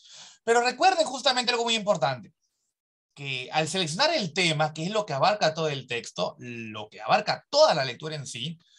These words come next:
para encontrar esa idea principal con la cual se alarga la lectura,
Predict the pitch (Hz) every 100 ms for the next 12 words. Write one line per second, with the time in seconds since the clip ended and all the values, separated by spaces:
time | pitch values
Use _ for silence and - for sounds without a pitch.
0 | - - - - 202 208 196 214 294 330
1 | 311 214 240 233 202 175 214 214 202 -
2 | - 160 139 135 - 226 165 - _ _
3 | _ _ _ _ - - 123 117 139 175
4 | 196 240 - 196 151 165